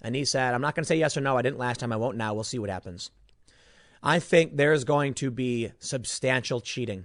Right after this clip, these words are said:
I don't know from who or where or why. I'm not gonna point the fingers at any party. I'll tell you this, though. The possibility of fraud is very high, like we saw in Paterson, New Jersey. Weird bundles of votes popping up in mailboxes. Signatures didn't match.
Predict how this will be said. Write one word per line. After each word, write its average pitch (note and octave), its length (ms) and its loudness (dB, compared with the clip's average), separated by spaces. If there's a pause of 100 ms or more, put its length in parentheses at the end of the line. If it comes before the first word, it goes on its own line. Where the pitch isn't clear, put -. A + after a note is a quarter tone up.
(140)
I G#2+ 80 -8
don't C3 120 -4
know D3 120 0
from D3 180 -2
who F3 180 4
or B2+ 220 2
where D#3+ 240 4
or C3 140 2
why. D3+ 160 4
I'm D3 80 2
not D3+ 160 -2
gonna D3+ 120 0
point D#3 220 -4
the C#3 80 -10
fingers D#3+ 260 0
at C#3 80 2
any D3 120 -2
party. F3+ 380 4 (520)
I'll A#2+ 140 -2
tell D#3+ 180 2
you D#3 80 2
this, D#3 160 0
though. A#2+ 240 0 (520)
The C#3 100 -4
possibility E3+ 720 4
of D#3 100 2
fraud D#3+ 380 4
is A#2+ 140 -2
very B2 300 2
high, A2+ 220 -2
like A2+ 180 -6
we B2 60 -2
saw C3 220 2
in C3 100 -2
Paterson, C3 380 0
New D#3 140 0
Jersey. A2+ 380 0
Weird B2+ 560 0
bundles C#3 520 4
of D3 120 6
votes C#3+ 220 4
popping C#3 340 0
up C#3 100 -2
in D3 80 0
mailboxes. B2+ 600 4
Signatures C3 440 0
didn't B2 280 -2
match. G#2 360 -6